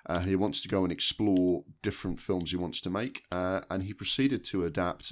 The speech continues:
uh, a sensational and notorious novel from the late fifties by Vladimir Na-, Nabokov called Lolita. Uh, this caused all kinds of outrage and scandal when it was published. It was much challenged and banned around the world. Like all media hysteria about the subject matter of the book,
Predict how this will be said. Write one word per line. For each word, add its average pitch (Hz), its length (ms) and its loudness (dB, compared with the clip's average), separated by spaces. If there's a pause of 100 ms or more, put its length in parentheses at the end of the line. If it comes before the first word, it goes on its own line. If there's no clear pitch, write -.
uh, 87 300 -2 (420)
a 90 60 -8
sensational 104 800 0
and 92 100 0
notorious 95 600 0
novel 82 280 -2
from 82 240 -6
the 80 80 -2
late 95 200 0
fifties 87 400 -6
by 85 180 -6
Vladimir 92 380 -2
Na-, 80 240 -2
Nabokov 90 440 -6
called 85 260 -6
Lolita. 82 500 -2 (760)
Uh, 85 60 -2
this 113 180 2
caused 107 340 2
all 131 220 8
kinds 104 420 0
of 87 100 -2
outrage 82 380 0
and 82 120 -2
scandal 80 360 -2
when 82 120 -6
it - 40 -10
was - 120 -6
published. 90 580 -6
It 78 80 -2
was 80 160 -8
much - 260 -6
challenged 90 460 -4
and 85 100 -6
banned 92 280 -2
around 85 220 -2
the 78 60 -4
world. 104 380 4 (500)
Like 107 260 0
all 135 140 10
media 113 320 6
hysteria 92 560 2
about 82 440 -2
the 85 80 -8
subject - 320 -2
matter 82 240 -6
of 82 60 -4
the 80 60 -4
book, 80 320 -4